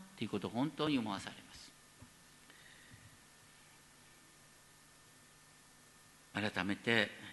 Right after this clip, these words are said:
ですね、えー、この後ですね、えー、イエスは私の喜びという賛美を共にしたいと思うんですけれども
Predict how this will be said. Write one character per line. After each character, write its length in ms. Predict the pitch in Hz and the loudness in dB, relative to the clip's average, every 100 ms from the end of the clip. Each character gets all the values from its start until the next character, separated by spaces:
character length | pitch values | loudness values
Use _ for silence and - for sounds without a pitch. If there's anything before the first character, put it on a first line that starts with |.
| - | -12
で 40 | - | -8
す 100 | - | 2
ね、 340 | 117 101 - - | 4 4 2 -10
え 520 | - 87 - - - | -12 -12 -12 -14 -14
ー、 20 | - | -4
こ 120 | 110 | 2
の 80 | 101 | 2
後 340 | 101 107 104 - - | 4 4 4 0 -12
で 80 | |
す 160 | - - | -8 2
ね、 240 | 104 90 - - - - - - - - - - - - - - - 123 | 4 4 2 -10 -12 -12 -16 -20 -20 -20 -20 -20 -20 -18 -18 -18 -10 6
え 0 | |
ー、 60 | |
イ 60 | 139 | 8
エ 60 | 208 | 8
ス 180 | - | 6
は 120 | 117 87 | 2 4
私 460 | 98 170 185 - | 4 6 6 6
の 140 | 160 151 | 8 10
喜 80 | 127 123 117 | 8 6 4
び 140 | 107 | 0
と 160 | 95 98 | 0 0
い 260 | 92 104 101 | 4 4 4
う 80 | 82 - | 0 -8
賛 340 | - 101 87 | 0 2 2
美 120 | 80 95 | 2 2
を 140 | 92 - | 2 0
共 220 | 95 98 | 0 2
に 200 | 101 98 - | 4 2 -2
し 80 | - | -4
た 120 | 98 | -4
い 60 | 90 | -4
と 120 | 85 | -2
思 160 | 92 | 0
う 20 | 90 | 0
ん 60 | |
で 80 | 67 | -2
す 120 | - | -8
け 100 | - | -10
れ 60 | - | -4
ど 80 | 95 | 4
も 200 | 117 | 4